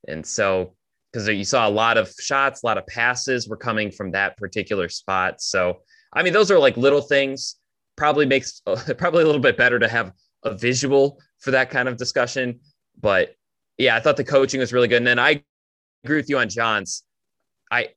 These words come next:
he's, he's been good all along. He had eight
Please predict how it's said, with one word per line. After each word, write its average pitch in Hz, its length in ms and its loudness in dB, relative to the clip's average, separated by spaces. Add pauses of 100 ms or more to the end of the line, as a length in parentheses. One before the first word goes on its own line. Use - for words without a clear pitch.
he's, 196 460 -2 (160)
he's 240 240 0
been 220 200 2
good 139 280 4
all 117 280 2
along. 90 380 -6
He 117 140 -2
had 143 360 -2 (380)
eight 147 320 0